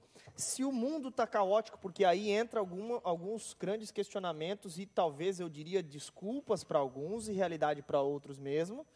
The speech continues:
É, e, mas eu quero que vocês me respondam se isso expressa falta de confiança em Deus, falta de obediência à Bíblia e assim por diante. Vamos lá, primeira pergunta. Eu não vou nem pelo lance de que é pecado ter filhos ou não, mas, biblicamente falando,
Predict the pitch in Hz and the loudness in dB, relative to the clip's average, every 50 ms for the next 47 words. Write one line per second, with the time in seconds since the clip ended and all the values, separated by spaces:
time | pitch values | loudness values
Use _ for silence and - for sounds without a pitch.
0 | _ _ _ - - - - - - - - - 175 - 180 190 196 196 190 190 | _ _ _ -20 -20 -20 -20 -20 -20 -20 -20 -12 0 4 6 6 8 8 6 6
1 | 185 180 - 202 196 202 202 202 214 - 240 247 - 226 214 - 220 208 220 214 | 4 2 0 2 2 2 2 4 2 2 2 2 2 0 -4 -4 -2 0 0 0
2 | 202 208 226 214 - 220 - - 190 - - 190 190 185 - 185 160 - - 196 | 0 0 -4 -4 -6 -8 -10 -8 -10 -6 2 4 4 4 4 0 -4 2 4 6
3 | 202 202 - 165 160 - 165 175 160 - 170 160 147 - 139 123 143 165 180 170 | 6 4 2 -4 -6 -6 -6 -6 -6 -6 -6 -8 -8 -8 -6 -2 0 2 2 0
4 | - - - 185 190 220 214 - 185 165 165 170 170 156 147 143 131 127 127 135 | 0 2 4 6 6 6 4 0 -4 -6 -4 -4 -2 -2 0 -2 -4 -2 -4 -4
5 | 156 185 185 - - 147 131 123 139 156 180 180 160 139 143 147 143 143 139 - | -4 -4 -4 -2 -2 -2 -2 -2 -6 -8 -6 -8 -4 0 0 2 2 2 0 -2
6 | 170 160 - 160 143 135 127 120 - - - - - _ - - _ 226 269 269 | -6 -8 -8 -8 -6 -6 -6 -8 -8 -12 -18 -20 -20 _ -20 -2 _ 2 4 6
7 | 214 165 147 - 196 208 254 311 320 - 269 247 214 175 170 147 131 - - 117 | 6 4 4 2 0 2 4 4 4 6 6 4 2 2 -2 -6 -6 -6 -8 -10
8 | - _ _ _ _ _ - 208 233 254 208 254 277 302 339 349 320 - - - | -10 _ _ _ _ _ 2 2 2 2 2 0 -2 -2 -4 -8 -12 -2 0 2
9 | 247 240 233 233 254 247 - 226 208 233 - - - 226 214 214 247 - - 247 | 2 4 2 2 0 -2 -4 -8 -12 -12 -12 -8 0 4 4 4 4 4 2 0
10 | 226 - - - 202 190 196 202 208 208 240 226 - - _ _ _ _ _ _ | 0 0 0 0 2 2 2 2 0 -2 -6 -10 -10 -12 _ _ _ _ _ _
11 | _ - 220 202 - - 220 214 226 202 208 220 208 180 160 139 120 110 - _ | _ 2 2 2 2 0 -6 -6 -4 -2 0 0 2 2 0 -2 -2 -6 -12 _
12 | _ _ _ 170 170 185 180 165 139 127 123 - - - _ _ _ _ _ _ | _ _ _ -2 2 2 4 4 2 0 -4 -8 -14 -16 _ _ _ _ _ _
13 | _ _ _ _ - 139 - 220 262 302 302 311 277 - - 220 220 226 214 - | _ _ _ _ -20 -8 -2 0 0 0 2 0 -2 -4 -4 -4 -4 -6 -4 -2
14 | 214 185 165 151 127 | -2 0 0 -2 -6